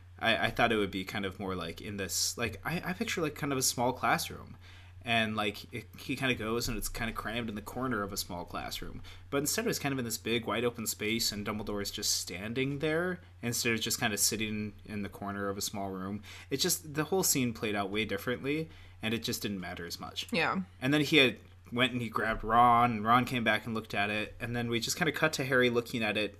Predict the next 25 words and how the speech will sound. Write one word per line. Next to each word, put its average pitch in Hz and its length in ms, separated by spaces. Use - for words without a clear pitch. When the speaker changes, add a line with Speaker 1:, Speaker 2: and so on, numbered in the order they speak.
Speaker 1:
And 110 100
apparently 120 420
this 107 220
is, 104 100
like, 101 200
a 98 40
week 98 240
later 95 440
when 113 160
Dumbledore 98 460
comes 95 240
in. - 320
Speaker 2:
Mm-hmm. 185 260
It's, 202 200
Speaker 1:
So - 60
Speaker 2:
it's 240 140
a 269 60
lot 285 180
of, 262 120
I'm 294 160
not 359 200
sure 233 200
we 202 100
needed 170 360
to 165 200